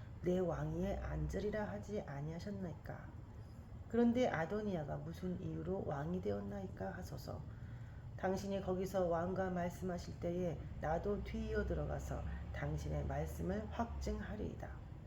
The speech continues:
바세바가 이에 침실에 들어가 왕에게 이르니, 왕이 심히 늙었으므로 수넴 여자 아비삭이 시중 들었더라. 바세바가 몸을 굽혀 왕께 절하니, 왕이 이르되, "어찌 됨이냐?"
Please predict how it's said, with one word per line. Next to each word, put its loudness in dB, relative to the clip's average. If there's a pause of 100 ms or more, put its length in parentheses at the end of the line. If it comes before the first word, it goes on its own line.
(1040)
바세바가 4
이에 2
침실에 0
들어가 0
왕에게 -2
이르니, 0
왕이 0
심히 0
늙었으므로 -2 (640)
수넴 2
여자 0
아비삭이 -2
시중 -4
들었더라. -6 (920)
바세바가 8
몸을 4
굽혀 0
왕께 2
절하니, -2
왕이 -2
이르되, -2
"어찌 -4
됨이냐?" -2